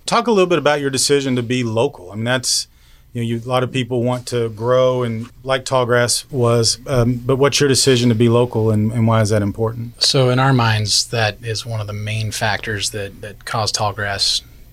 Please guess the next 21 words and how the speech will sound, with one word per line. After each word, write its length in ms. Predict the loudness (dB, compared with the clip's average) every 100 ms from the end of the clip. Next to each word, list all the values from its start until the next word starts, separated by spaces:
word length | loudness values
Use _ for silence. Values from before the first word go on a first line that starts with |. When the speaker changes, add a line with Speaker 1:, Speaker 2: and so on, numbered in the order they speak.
| -12
Speaker 2:
to 160 | -6 -4
eventually 340 | -2 -2 0
shut 220 | 2 2
its 120 | 0 -2
doors. 400 | -6 -10 -12 -14 -16 -18 -14
When 120 | -4 0
you're 80 | 2
in 100 | 2
Minnesota 520 | 2 2 2 2 2
and 140 | 0
Texas 380 | -2 -2 0 -2
or 80 | -2
wherever 600 | -2 0 0 0 -4 -6 -14 -8
during 280 | -4 -2 -2
that 220 | -4 -4
time, 440 | -2 0 0 -2 -6
and 240 | -4 -2 0
now 200 | 0 0
more 160 | -2 -4
than 100 | -4
ever, 300 | -4 -6